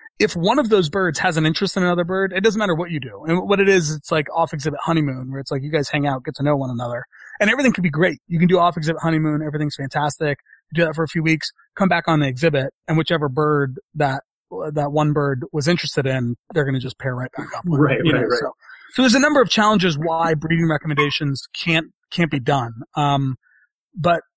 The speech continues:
Speaker 1: y-, animals need to be moved from zoo to zoo. Some programs need more space. They need more animals exhibiting the species.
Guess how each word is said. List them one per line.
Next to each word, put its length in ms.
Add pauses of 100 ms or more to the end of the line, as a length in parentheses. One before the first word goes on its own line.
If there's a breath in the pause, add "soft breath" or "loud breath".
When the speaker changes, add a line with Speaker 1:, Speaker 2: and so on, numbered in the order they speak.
(240)
Speaker 1:
y-, 160
animals 320
need 160
to 80
be 140
moved 280
from 280
zoo 240
to 80
zoo. 560
Some 280
programs 600
need 200
more 160
space. 480
They 60
need 160
more 220
animals 360
exhibiting 460
the 60
species. 400